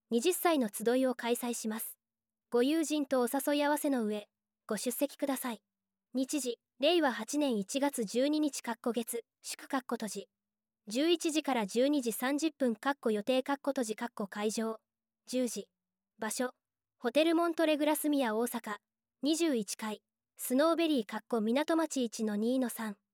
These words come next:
対象、平成十七かっこ二千五かっこ閉じ年、四月二日から平成十八かっこ二千六かっこ閉じ年、四月一日生まれの方。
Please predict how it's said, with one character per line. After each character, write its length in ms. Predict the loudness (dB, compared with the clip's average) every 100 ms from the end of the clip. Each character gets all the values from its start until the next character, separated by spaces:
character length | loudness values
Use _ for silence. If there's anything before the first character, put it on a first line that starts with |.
| _ _ _
対 200 | -4 -2
象、 280 | 0 -2 -2 _ _
平 180 | 2 2
成 240 | 4 2 2
十 220 | 0 2
七 220 | 2 0
か 120 | -2
っ 20 | -2
こ 100 | 0
二 100 | 0
千 240 | 0 0 0
五 120 | -2
か 120 | -4
っ 20 | -4
こ 100 | -2
閉 120 | -2
じ 140 | 0
年、 200 | -2 -4 -8
四 180 | -6 0
月 240 | 0 0
二 220 | -4 -4 -4
日 120 | -2
か 120 | 0
ら 160 | -2 -4
平 220 | 0 2
成 240 | 4 0 2
十 200 | 0 0
八 240 | -2 -2
か 120 | -4
っ 60 | -2
こ 100 | -2
二 140 | -2
千 220 | 0 0 0
六 220 | -2 -4
か 120 | -6
っ 40 | -4
こ 100 | -2
閉 120 | -2
じ 160 | -2
年、 220 | -2 -4 -8
四 160 | -8 -2
月 220 | -2 -2 -2 0
一 120 | 0
日 240 | -2 0
生 60 | 0
ま 120 | 0
れ 80 | 0
の 100 | -2
方。 320 | -8 -14